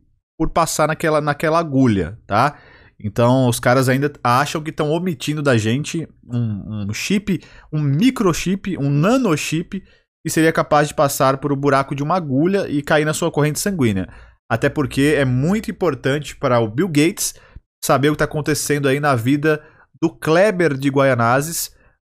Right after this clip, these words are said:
né? Saber exatamente pra onde ele vai, o que que ele faz. E adivinha, o celular dele já faz isso, né? Já tem toda a localização, já tem câmera, tem áudio, os caras já têm um, um meio de te rastrear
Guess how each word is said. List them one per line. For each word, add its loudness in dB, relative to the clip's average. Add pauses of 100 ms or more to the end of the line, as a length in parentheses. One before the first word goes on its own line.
né? 2
Saber 0
exatamente 0
pra -2
onde -2
ele -2
vai, 4
o -2
que -4
que -2
ele 2
faz. 0 (360)
E 0
adivinha, 2
o 0
celular 2
dele 2
já 2
faz 2
isso, 2 (560)
né? 2
Já 2
tem -4
toda 0
a 4
localização, 2
já 2
tem -2
câmera, 2
tem 0
áudio, 2
os -4
caras 0
já 0
têm 2
um, 2
um -4
meio 6
de 0
te -2
rastrear 0